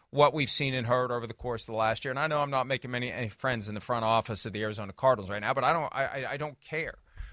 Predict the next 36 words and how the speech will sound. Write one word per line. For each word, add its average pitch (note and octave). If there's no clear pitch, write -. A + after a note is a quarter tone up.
Um, A#2+
and, F3+
and, G#3
and G#3+
look, E3+
if -
all A#3+
thirty-two G#3+
teams F3
were C3
owned D#3
by B2+
great E3+
stewards D3+
of A#2+
the B2
sport B2+
who C3
did C#3
the D3
right C#3
things D3
all B2
the G#2+
time, C#3
maybe D#3+
every D3+
team C#3+
would C#3
be A#2
eight E3+
and D3
eight D3
going C3+
into B2
week A#2